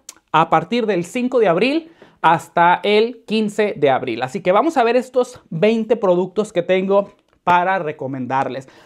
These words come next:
Voy a irme por secciones, o más bien por, por categorías, para que no se me hagan bolas. Y vamos a comenzar con algo básico, que es para los labios. Es que todo mundo batallamos con los labios. Yo sí batallo, siempre los traigo secos, pero me gusta que se vean hidratados y bonitos.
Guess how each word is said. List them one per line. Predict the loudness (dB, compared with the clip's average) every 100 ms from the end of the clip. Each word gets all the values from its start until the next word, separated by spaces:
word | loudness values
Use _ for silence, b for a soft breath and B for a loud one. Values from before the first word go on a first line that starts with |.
| B
Voy | 0 4
a | 4
irme | 2 -4
por | -2 -2
secciones, | -2 -6 -4 0 0 0 -2
o |
más | 0 0
bien | -2 -4
por, | 2 2 0 -6 -14 _
por | -8 -6
categorías, | -6 -2 0 0 0 -2 -4 b b
para | -4 -2
que | -4
no | -6
se | -6
me | -6
hagan | -4 -4
bolas. | -4 -6 -2
Y |
vamos | -2 0
a | -2
comenzar | -4 -2 -2
con | 0
algo | 0 2 2
básico, | 2 0 -6 -6 -8 b b -10
que |
es | -8
para | -4 -2
los | 0 -2 2
labios. | 2 2 -4 -12 _ -8
Es | -6
que | -6
todo | -2 -2
mundo | 0 0 0
batallamos | 0 0 0 -2 -4
con | -6 -4
los | -2
labios. | 0 0 -4 -10 -6
Yo | -4 -4
sí | -4
batallo, | -4 -2 0 -2 -4
siempre | -8 -12 -6
los | -6
traigo | -2 -4 -2
secos, | -2 -2 -2 -6 -6 B B
pero | -4 -2
me |
gusta | -2 -4 -6
que | -6
se | -6
vean | -4 -4
hidratados | -2 -2 0 0 0 -4
y |
bonitos. | -4 -2 -2 -6 -14